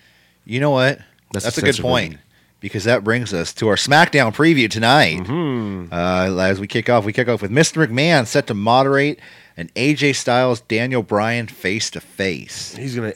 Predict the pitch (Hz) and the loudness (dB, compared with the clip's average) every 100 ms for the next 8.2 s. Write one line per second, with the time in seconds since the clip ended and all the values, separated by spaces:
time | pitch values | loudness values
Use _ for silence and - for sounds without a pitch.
0 | - 123 131 151 156 117 117 117 - 85 | -6 0 6 8 8 6 2 0 -2 -6
1 | 73 - _ _ _ _ _ _ 50 82 | -8 -12 _ _ _ _ _ _ -20 -14
2 | 82 71 - 123 123 131 117 110 110 98 | -12 -12 -4 0 2 2 0 2 2 2
3 | 78 73 127 135 127 120 92 101 - 98 | 0 -2 0 0 0 -2 -4 -8 -10 -8
4 | 92 85 69 _ _ _ - 78 71 69 | -8 -8 -12 _ _ _ -16 -14 -12 -14
5 | - 80 85 87 85 82 - - _ _ | -10 -4 0 0 0 -4 -6 -18 _ _
6 | _ - 87 80 76 104 185 117 78 80 | _ -4 -2 -2 0 2 2 2 0 -4
7 | 71 65 52 60 73 - - _ - 69 | -4 -6 -6 -8 -10 -14 -20 _ -16 -14
8 | 57 82 | -10 -10